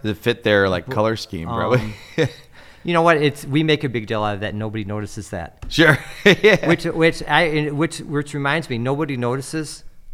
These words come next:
Speaker 2: You know, some people, uh, like
Speaker 1: The drum set? <laughs>
Speaker 2: Like, you know, I mean, I'm out of circulation. You see with me with my ring hair. This is the personal
Speaker 1: Sure.
Speaker 2: side. We, I guess we could take a break from the gear. But, um,
Speaker 1: <laughs> Sure.
Speaker 2: um, in, in hindsight, if you, if you're, um,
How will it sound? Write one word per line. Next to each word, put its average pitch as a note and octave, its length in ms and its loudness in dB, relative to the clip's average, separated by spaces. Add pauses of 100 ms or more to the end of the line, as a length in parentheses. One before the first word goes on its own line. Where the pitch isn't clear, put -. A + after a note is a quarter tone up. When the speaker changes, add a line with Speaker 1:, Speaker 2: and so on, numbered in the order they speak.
(140)
Speaker 2:
You B2 160 -6
know, A2+ 100 -6
some C#3 220 -8
people, B2 680 -8 (100)
uh, - 60 -16
like A#2+ 240 -6
Speaker 1:
The G#2+ 80 0
drum G#2+ 220 2
set? A#2+ 300 0 (140)
<laughs> - 140 -6
Speaker 2:
Like, B2+ 220 -4
you D3 100 -6
know, B2 180 -2
I C3+ 160 -2
mean, C#3 220 -2
I'm C#3+ 180 0
out C#3 220 0
of B2+ 80 -6
circulation. B2 640 -8
You G#2+ 80 -12
see A#2 220 -10
with A2+ 180 -10
me A2+ 160 -8
with A2+ 140 -8
my G2 100 -10
ring A2 240 -8
hair. B2 160 -6
This A2 180 -12
is - 160 -12
the - 80 -14
personal A#2 360 4
Speaker 1:
Sure. G#2 80 0
Speaker 2:
side. A2+ 300 -2
We, A2 180 -4
I G#2 100 -8
guess A2+ 200 -10
we A2+ 80 -10
could - 140 -14
take G#2+ 200 -12
a G2 60 -10
break G2+ 300 -10
from F#2+ 160 -10
the G2 60 -14
gear. G2 260 -10 (380)
But, B2+ 260 4
um, D3+ 560 2
Speaker 1:
<laughs> - 20 -2
Sure. - 300 -2
Speaker 2:
um, A#2+ 320 2 (520)
in, C3+ 180 -2
in C#3 180 -2
hindsight, C#3 680 -2 (100)
if - 240 -8
you, C3+ 240 -2
if B2+ 260 -8
you're, D3+ 380 -2
um, A2 400 -2